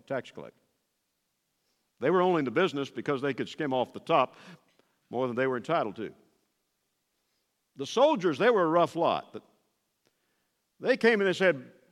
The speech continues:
"Well, John the Baptist, what shall we do?" And he said, "Be content with your wages, do violence to no man." Wow, that was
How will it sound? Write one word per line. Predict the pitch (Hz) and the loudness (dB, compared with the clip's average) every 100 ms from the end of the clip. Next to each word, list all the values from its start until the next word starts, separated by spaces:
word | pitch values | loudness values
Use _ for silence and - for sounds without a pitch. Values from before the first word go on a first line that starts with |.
| _ | _
"Well, | 160 131 | -10 -4
John | 156 202 | 0 2
the | 170 | 2
Baptist, | 180 185 170 - 143 | 2 2 -2 -8 -10
what | 156 208 | -4 -4
shall | - 220 202 | 0 2 4
we | 285 | 2
do?" | 285 190 113 | 0 0 0
And | 76 80 | -4 -8
he | 147 | -8
said, | - 156 117 - _ _ _ _ _ 127 | -2 0 -2 -6 _ _ _ _ _ -10
"Be | 135 | -8
content | 139 113 175 156 | -8 -2 -2 -2
with | 143 131 | -4 -2
your | 135 | 0
wages, | 135 180 196 247 - - - _ _ _ _ _ _ _ _ _ _ - | 2 2 0 -10 -12 -12 -16 _ _ _ _ _ _ _ _ _ _ -10
do | 120 | 2
violence | 139 170 165 - | 6 6 4 -6
to | 156 | -4
no | 160 170 | -2 2
man." | 170 202 254 - _ _ _ _ _ _ _ _ _ _ _ _ _ _ _ _ _ _ _ _ _ - | 2 2 -2 -12 _ _ _ _ _ _ _ _ _ _ _ _ _ _ _ _ _ _ _ _ _ -8
Wow, | 101 135 110 | -2 0 2
that | 147 | -2
was | 113 104 - - | -4 -12 -12 -16